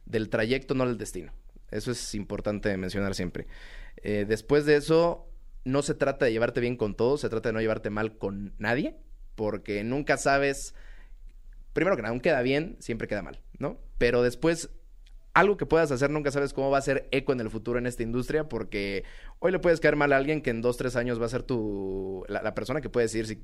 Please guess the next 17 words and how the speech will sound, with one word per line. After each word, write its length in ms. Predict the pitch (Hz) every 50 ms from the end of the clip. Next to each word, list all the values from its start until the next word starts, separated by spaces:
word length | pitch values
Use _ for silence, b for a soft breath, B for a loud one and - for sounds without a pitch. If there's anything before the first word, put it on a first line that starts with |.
| - -
si 100 | - 95
vas 140 | 104 98
a 20 | 104
estar 140 | - 107 107
en 40 | 104
una 100 | 104 98
campaña 600 | - 80 87 - 117 117 120 117 117 117 110 98
o 120 | 87 87 90
no, 280 | 95 110 117 120 117
o 440 | 110 104 98 98 92 90 87 - -
te 100 | - 113
puede 160 | - 110 110
cerrar 240 | - 107 107 104 104
puertas 460 | - 113 107 - - 104 101 - -
o, 20 | -
o 220 | - - - 73
no. 180 | 71 71 -